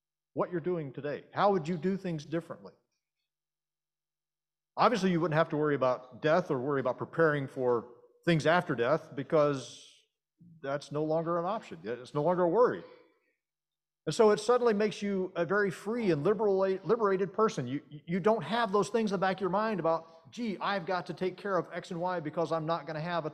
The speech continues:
tomorrow maybe." You have an infinite number of tomorrows. Think about that for a minute. Think about what you would do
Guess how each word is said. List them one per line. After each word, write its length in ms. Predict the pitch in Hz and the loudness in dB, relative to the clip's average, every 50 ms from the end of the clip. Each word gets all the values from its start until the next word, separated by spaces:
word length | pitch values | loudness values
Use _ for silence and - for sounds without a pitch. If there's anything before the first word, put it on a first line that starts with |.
| - - | -10 -18
tomorrow 520 | - 131 143 147 156 160 160 156 156 143 | -16 -14 -10 -8 -4 -4 -2 -2 -2 -4
maybe." 420 | 139 147 156 160 151 120 104 92 - - - _ _ _ _ - _ _ _ _ _ | -4 -6 -6 -6 -6 -8 -10 -10 -12 -18 -20 _ _ _ _ -20 _ _ _ _ _
You 80 | 143 156 | 2 2
have 120 | 190 190 | 2 4
an 80 | 185 185 | 4 2
infinite 300 | 208 214 214 175 156 147 | 0 0 -2 -4 -4 -4
number 180 | 139 117 110 | -4 -4 -4
of 80 | 104 - | -6 -6
tomorrows. 400 | - 107 98 90 80 80 _ _ _ _ _ _ _ _ _ _ _ _ _ _ _ _ _ _ _ _ _ _ _ _ _ _ _ _ _ _ _ _ _ _ _ - - _ _ _ - - - _ _ _ | -8 -10 -10 -10 -10 -12 _ _ _ _ _ _ _ _ _ _ _ _ _ _ _ _ _ _ _ _ _ _ _ _ _ _ _ _ _ _ _ _ _ _ _ -20 -20 _ _ _ -20 -20 -20 _ _ _
Think 140 | - 262 277 | 0 0 2
about 200 | 302 285 226 220 | 4 2 2 2
that 220 | - 208 190 185 - | 2 0 0 0 -2
for 100 | 170 139 | -4 -4
a 40 | 117 | -4
minute. 220 | 104 92 87 - _ _ _ _ _ | -6 -10 -12 -16 _ _ _ _ _
Think 140 | 196 208 247 | -4 -2 2
about 280 | 220 220 185 - - | 2 2 2 2 -2
what 280 | 143 131 - 240 - - | -4 0 0 0 0 -2
you 120 | 185 202 | -6 -4
would 160 | 208 196 151 127 | -4 -4 -2 0
do 440 | 180 185 170 147 131 127 123 123 | 0 2 2 2 0 -2 -6 -8